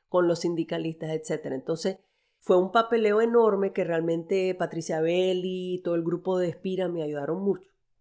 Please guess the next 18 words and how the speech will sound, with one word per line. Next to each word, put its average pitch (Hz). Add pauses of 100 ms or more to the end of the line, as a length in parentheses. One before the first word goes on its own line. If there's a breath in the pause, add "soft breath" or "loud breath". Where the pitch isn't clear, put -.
(240)
Y 165
obviamente 151
Darling, 170
¿verdad? 160
Entonces, 165 (580)
hicimos 190
recorridos 180 (100)
en 170
el 160
centro 202
como 156
de 147
tres 185
días 185
seguidos 190 (180)
y 175
fueron 165
anunciados 175